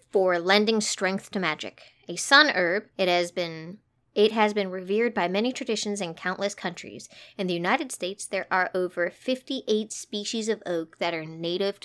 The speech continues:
to our country. White oaks and red oaks are perhaps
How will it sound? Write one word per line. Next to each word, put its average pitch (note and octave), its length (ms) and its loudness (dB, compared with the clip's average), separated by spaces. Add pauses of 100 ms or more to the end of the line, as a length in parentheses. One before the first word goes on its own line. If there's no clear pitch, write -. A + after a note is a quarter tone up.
to D3 380 -6 (460)
our F#3 140 -2
country. A3+ 500 -4 (560)
White A3 360 4
oaks - 540 -2 (160)
and F3 200 -4
red B3 240 10
oaks F3 480 -2
are F#3+ 120 2
perhaps F3 640 0